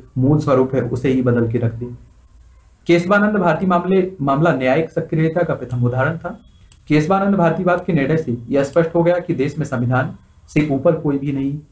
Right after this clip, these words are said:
है और संसद भी इससे ऊपर नहीं है। इसीलिए आप जानते हैं कि सभी का, संसद में किसी का भरोसा हो या ना हो, लेकिन संविधान में हम सबका भरोसा रहता है।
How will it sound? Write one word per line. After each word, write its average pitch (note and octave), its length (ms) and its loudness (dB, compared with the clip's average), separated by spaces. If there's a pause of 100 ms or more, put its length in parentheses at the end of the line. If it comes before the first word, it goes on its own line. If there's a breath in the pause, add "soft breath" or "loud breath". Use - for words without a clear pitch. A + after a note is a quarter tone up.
(180)
है A2+ 140 0 (400)
और B2 120 0
संसद B2+ 380 0
भी D3 220 -4 (300)
इससे C3 220 -2
ऊपर B2 260 0
नहीं A2 200 0
है। A2 140 -8 (300)
इसीलिए D#3+ 320 2
आप D#3 180 2
जानते E3 220 0
हैं F3+ 100 0
कि E3 80 0
सभी C#3+ 300 -2
का, F3 360 0 (280 soft breath)
संसद D3 320 0
में E3 160 2
किसी E3 200 -2
का F3 80 4
भरोसा D3+ 380 0
हो D3+ 220 2
या C3+ 160 2
ना C#3 120 0
हो, B2 240 -2 (180)
लेकिन C#3+ 200 2
संविधान D3+ 380 2
में E3 100 2
हम D3+ 120 4
सबका D3+ 280 -2
भरोसा C3 340 0
रहता A#2+ 300 -2
है। A2+ 160 -12